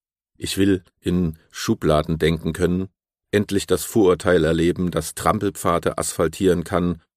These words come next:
und Worte ungeschehen macht, die ich nie begangen habe. Ich will weisungsgemäß jene verurteilen, die glauben, dass sie fürs Töten in den Himmel kommen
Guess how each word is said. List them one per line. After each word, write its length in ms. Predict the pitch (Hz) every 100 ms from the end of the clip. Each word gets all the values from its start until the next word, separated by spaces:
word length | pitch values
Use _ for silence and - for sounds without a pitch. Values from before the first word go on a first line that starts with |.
| _
und 260 | 90 80
Worte 340 | 80 85 92 92
ungeschehen 580 | 95 87 87 - 82 82
macht, 460 | 80 - - 78
die 120 | 85
ich 160 | - -
nie 300 | 82 95 95 _ _
begangen 440 | 95 - 82 78
habe. 380 | 78 78 - - _ _ _ _ _ _ _ _ _ _ _ _
Ich 240 | - 98
will 120 | 92 87
weisungsgemäß 800 | 92 98 82 80 80 80 80 -
jene 300 | 87 98 80
verurteilen, 760 | - 80 78 - 78 85 92 - _ _
die 80 | 92
glauben, 340 | 92 107 104
dass 140 | 98 95
sie 100 | 98
fürs 300 | - 87 -
Töten 380 | - 90 - 90
in 120 | 90
den 140 | 92
Himmel 260 | 92 107 101
kommen 400 | - 98 101